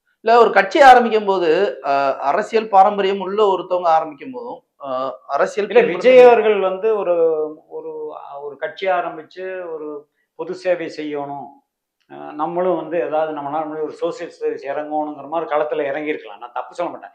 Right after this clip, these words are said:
Speaker 2: இப்ப நீங்க நினைச்சாலும் கூட ஒரு கட்சி ஆரம்பிக்கலாம்,
Speaker 1: ம்.
Speaker 2: நாட்டு மக்களுக்கு சேவை செய்யணும்னு நினைக்கலாம், அது வேற.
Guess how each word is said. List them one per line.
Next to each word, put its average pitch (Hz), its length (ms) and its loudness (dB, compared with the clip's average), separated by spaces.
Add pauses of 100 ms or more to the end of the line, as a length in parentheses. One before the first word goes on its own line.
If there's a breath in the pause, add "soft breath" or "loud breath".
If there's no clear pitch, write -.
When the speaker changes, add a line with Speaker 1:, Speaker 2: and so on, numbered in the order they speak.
(140 soft breath)
Speaker 2:
இப்ப - 140 -16
நீங்க 156 240 0
நினைச்சாலும் 180 420 4
கூட 180 200 6
ஒரு 170 140 4
கட்சி 156 240 -4
ஆரம்பிக்கலாம், 151 480 -4 (280)
Speaker 1:
ம். 143 160 -20
Speaker 2:
நாட்டு 160 300 -2
மக்களுக்கு 151 380 -8
சேவை 143 300 -6
செய்யணும்னு 135 520 -8
நினைக்கலாம், 135 340 -6
அது 139 100 -8
வேற. 147 420 -4